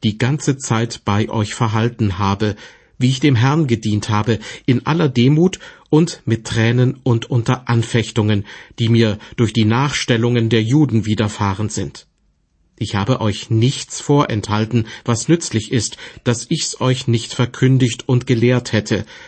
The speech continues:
öffentlich und in den Häusern, und habe Juden und Griechen bezeugt,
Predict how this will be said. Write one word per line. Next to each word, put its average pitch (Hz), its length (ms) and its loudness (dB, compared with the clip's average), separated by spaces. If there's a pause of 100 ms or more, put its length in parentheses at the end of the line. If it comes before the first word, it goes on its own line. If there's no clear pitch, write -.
öffentlich 160 540 0 (220)
und 156 180 4
in 135 120 2
den 127 180 4
Häusern, 117 480 2 (420)
und 107 220 0
habe 101 220 0
Juden 143 500 0
und 135 420 0
Griechen 113 460 0
bezeugt, 120 640 0